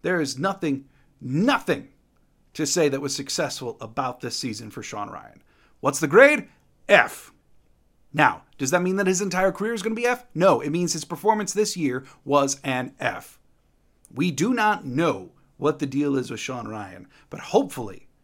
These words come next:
hopefully, he turns his career around and become a competent depth piece, at the very least, for the Green Bay Packers.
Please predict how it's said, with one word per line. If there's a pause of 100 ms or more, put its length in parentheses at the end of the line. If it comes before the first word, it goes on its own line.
(280)
hopefully, (580)
he
turns
his
career
around
and
become
a
competent (260)
depth
piece,
at
the
very
least,
for
the
Green
Bay
Packers.